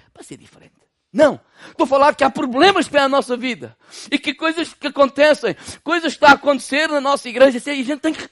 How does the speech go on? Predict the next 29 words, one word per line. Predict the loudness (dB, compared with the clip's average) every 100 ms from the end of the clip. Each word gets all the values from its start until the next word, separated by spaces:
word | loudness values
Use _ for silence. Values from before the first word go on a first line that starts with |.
| _ -4
tem | -4
que | 4
dar | 4 4
resposta. | 0 -4 -2 -4 -10 -20 _ _ _ _ _ _ _ _ _ _ _ _ _ _ _ _ _ 0
A |
nossa | 4 4 4
vontade | 0 0 0 0
é | -2
sair | -2 -2 2 2 0 -6
deste | -6 -6 -6
edifício, | -6 -4 -4 -4 -6 -16 -18 -20 -6
porque | -6
precisamos | -2 -2 0 0
mais | 0 0
salas, | 2 2 2 -2
isso, | -8
aquilo. | -6 -8 -10 -10
"Carla, | 0 2 2 -2 -6 -20 _ _ _ _ _ -2
não, | 0 0 -8
va-, | -10
va-, | -10 -14 -4
vamos | -2 -2
gastar | -4 0 2 2
as | 0
possibilidades." | -6 -2 0
"Não, | 0
mas | -2 -4
não | -2 2
há. | 2